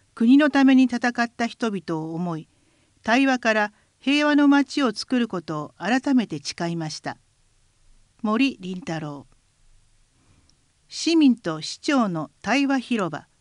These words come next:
森林と語ろう、宝塚市の未来。七月、八月に宝塚市内各四カ所で開催し、参加者からは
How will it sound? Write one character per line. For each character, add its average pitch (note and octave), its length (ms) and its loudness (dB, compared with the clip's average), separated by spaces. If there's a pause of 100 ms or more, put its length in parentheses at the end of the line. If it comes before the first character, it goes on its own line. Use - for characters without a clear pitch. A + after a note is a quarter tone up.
(480)
森 D4 240 4
林 G3+ 180 -2
と C#3+ 140 -14
語 D3+ 100 -12 (180)
ろ D3+ 280 -10
う、 - 140 -20 (260)
宝 C#4 360 -2
塚 C#4 280 -4
市 - 160 -6
の D3 160 -4
未 E3 160 -6
来。 D3 200 -12 (1120)
七 - 320 -6
月、 C#4 380 -2
八 A#3+ 300 -4
月 A3+ 300 -4
に E3+ 220 -6 (300)
宝 C#4 380 0
塚 C#4 260 -4
市 C4 160 2
内 F3 380 0
各 B3 320 -2
四 A#3 240 2
カ F#3 120 0
所 G3 140 -4
で E3 140 -8
開 E3+ 200 -8
催 D#3+ 280 -8
し、 D3 300 -12 (360)
参 C#4+ 260 4
加 C#4+ 140 0
者 B3+ 140 -4
か F3 120 -6
ら D3 140 -6
は C#3+ 220 -8